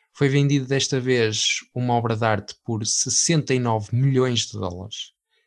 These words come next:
eh, o que prova, eh, a popularidade que tem vindo a ganhar este, este tipo de arte, este tipo de, de obras digitais. Eh, ora, desta vez o artista foi um artista digital com o nome Beeple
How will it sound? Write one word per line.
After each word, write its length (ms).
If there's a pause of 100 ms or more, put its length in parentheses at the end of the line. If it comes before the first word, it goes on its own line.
(400)
eh, 340
o 80
que 120
prova, 580
eh, 400
a 60
popularidade 720
que 80
tem 220
vindo 460
a 60
ganhar 480 (220)
este, 580
este 240
tipo 240
de 80
arte, 480
este 340
tipo 140
de, 580 (720)
de 80
obras 280
digitais. 800 (480)
Eh, 320
ora, 320
desta 360
vez 180
o 100
artista 640
foi 300
um 100
artista 380
digital 520
com 120
o 40
nome 280
Beeple 460